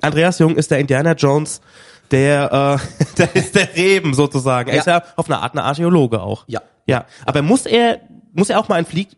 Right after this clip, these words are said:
Speaker 1: in ein Flugzeug steigen und mal wohin
Speaker 2: Ja, ja.
Speaker 1: fliegen? Das
Speaker 2: Ja,
Speaker 1: auf
Speaker 2: ja.
Speaker 1: jeden Fall.
Speaker 2: Ja, der
Speaker 1: Ja.
Speaker 2: war auch schon. Der war
Speaker 1: Ja.
Speaker 2: auf Georgien, der
Speaker 1: Ja.
Speaker 2: war auf der Krim und der,
Speaker 1: Ja.
Speaker 2: der ist schon überall. Das Einzige, wo er jetzt noch gerne hin wollte, wo er, glaub, nicht geschafft ist, Iran. Da
Speaker 1: Mhm.
Speaker 2: traut er sich momentan nicht hin. Es
Speaker 1: Mhm.
Speaker 2: ist aber diese Ecke, ähm,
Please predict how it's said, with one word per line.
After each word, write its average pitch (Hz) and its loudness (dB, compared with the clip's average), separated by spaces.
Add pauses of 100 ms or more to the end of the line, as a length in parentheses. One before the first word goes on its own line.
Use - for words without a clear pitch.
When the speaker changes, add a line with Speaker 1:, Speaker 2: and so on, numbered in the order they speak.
Speaker 1:
in 156 0
ein 151 0
Flugzeug 180 0
steigen 101 -4
und 240 0
mal 226 0
wohin 208 2
Speaker 2:
Ja, 226 -8
ja. 165 -8
Speaker 1:
fliegen? 202 -2
Das 190 2
Speaker 2:
Ja, 202 2
Speaker 1:
auf 165 -4
Speaker 2:
ja. 196 0
Speaker 1:
jeden 196 0
Fall. 135 -2
Speaker 2:
Ja, 165 0
der 151 0
Speaker 1:
Ja. 151 2
Speaker 2:
war 208 2
auch 170 -2
schon. 110 -4
Der 113 -2
war 139 0
Speaker 1:
Ja. 147 2
Speaker 2:
auf - -8
Georgien, 151 0
der 147 2
Speaker 1:
Ja. - 0
Speaker 2:
war 139 -2
auf 139 -8
der 139 -2
Krim 175 0
und 131 2
der, 131 0
Speaker 1:
Ja. 147 0
Speaker 2:
der 143 -2
ist 143 -2
schon 139 -2
überall. 156 -2
Das 127 -6
Einzige, 180 -2
wo 156 4
er 147 2
jetzt 147 -4
noch 139 -6
gerne 135 -2
hin 151 0
wollte, 156 -2
wo 135 -4
er, 135 -2
glaub, 127 -6
nicht 127 -2
geschafft - -6
ist, - -14
Iran. 113 -6 (200)
Da 131 0
Speaker 1:
Mhm. 147 -6
Speaker 2:
traut 123 0
er 127 -4
sich 123 -6
momentan 120 0
nicht 104 -4
hin. 165 0
Es 131 2
Speaker 1:
Mhm. 123 4
Speaker 2:
ist - 0
aber 147 -2
diese 170 -6
Ecke, 165 -2 (380)
ähm, 139 2